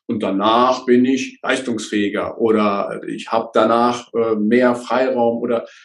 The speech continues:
diese Erwartung direkt mal rauszunehmen und tatsächlich dieser Pause ihren Raum zu geben, ne? Und zu sagen,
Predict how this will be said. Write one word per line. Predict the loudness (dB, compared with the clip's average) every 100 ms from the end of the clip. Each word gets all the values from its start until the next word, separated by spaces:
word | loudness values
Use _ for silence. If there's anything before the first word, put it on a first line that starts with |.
| _ _ -20 -20 -20
diese | -14 -8 -2 -2
Erwartung | -2 -2 0 0 -2 -4
direkt | -2 -2 -4 -6
mal | -4
rauszunehmen | -2 -2 -4 -4 0 2 0
und | -2 -6
tatsächlich | -6 -6 -2 -4 -4
dieser | -6 -6 -6
Pause | -6 -4 -2 -2 -2
ihren | -4 -4
Raum | -4 -2 -4
zu | -6 -10
geben, | -8 -6 -6
ne? | -6
Und | -6
zu | -8
sagen, | -4 -2 -2 -4 -8